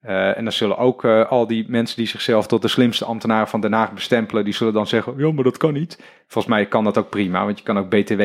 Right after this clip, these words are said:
heffen op waar producten verkocht worden. Ehm, dus, eh, je zou ook prima winstbelasting kunnen heffen op waar dan die producten verkocht worden. Maar ik dacht misschien nog wel, eh, als dat dan toch te ingewikkeld blijkt te zijn, eh, ben ik eigenlijk geïnspireerd door Wopke Hoekstra.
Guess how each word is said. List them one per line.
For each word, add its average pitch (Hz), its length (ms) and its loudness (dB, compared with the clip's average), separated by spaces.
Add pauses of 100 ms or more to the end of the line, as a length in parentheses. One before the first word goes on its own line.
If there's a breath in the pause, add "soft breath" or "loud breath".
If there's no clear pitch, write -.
(120)
heffen - 340 -4
op - 180 -10
waar 98 200 2
producten 101 440 0
verkocht - 320 -2
worden. 98 300 -2 (580 soft breath)
Ehm, 90 480 -2
dus, 92 280 -6
eh, 95 160 -8
je 98 120 -2
zou 95 200 2
ook 95 100 -2
prima 95 300 0
winstbelasting 92 580 -4
kunnen 90 240 -6
heffen 92 280 -4
op 90 140 -10
waar 87 280 0
dan 87 320 -4
die 107 100 -8
producten 95 420 -4
verkocht - 320 -4
worden. 101 320 -4 (540 soft breath)
Maar 135 340 0
ik 160 100 -6
dacht 175 180 0
misschien 185 320 -2
nog 175 160 -2
wel, 127 320 4
eh, 113 220 -2 (100)
als 135 140 -2
dat 127 180 2
dan 113 180 0
toch - 220 0
te 147 80 -2
ingewikkeld 131 460 -4
blijkt 156 220 -2
te - 80 -14
zijn, 170 320 -4 (500 soft breath)
eh, - 160 -8 (340)
ben 143 120 2
ik 143 80 -4
eigenlijk 147 200 -2
geïnspireerd 135 580 0
door 113 160 2
Wopke 127 300 0
Hoekstra. 147 480 -6